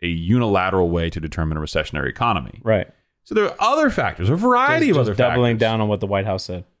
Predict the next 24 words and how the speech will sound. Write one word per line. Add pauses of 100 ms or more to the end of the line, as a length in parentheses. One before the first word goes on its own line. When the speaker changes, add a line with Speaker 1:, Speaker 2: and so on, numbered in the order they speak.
(560)
Speaker 1:
He
did,
but
he
didn't.
He
also
cited
one
incident
where,
well,
actually, (160)
no,
he,
he
hypothecated. (220)
He
made
up
a
scenario
with
which